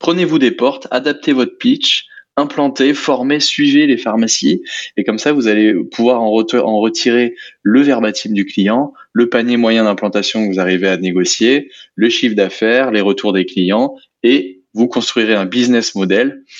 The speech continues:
qui vous permettra après d'aller chercher des investisseurs,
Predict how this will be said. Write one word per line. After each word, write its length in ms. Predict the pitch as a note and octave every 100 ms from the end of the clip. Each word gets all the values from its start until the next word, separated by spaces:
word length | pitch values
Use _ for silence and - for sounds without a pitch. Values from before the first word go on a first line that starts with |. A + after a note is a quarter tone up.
| - - _
qui 160 | - A#2+
vous 120 | A#2
permettra 480 | A2 F#2+ F2+ - G#2+
après 320 | F2+ A#2 C3
d'aller 480 | G#2 F#2 A2+ A#2 G2+ _ _ _ _ _ _
chercher 380 | - - - A#2
des 140 | G#2+
investisseurs, 720 | G2+ F#2 F#2+ - B2+ A2+ A#2+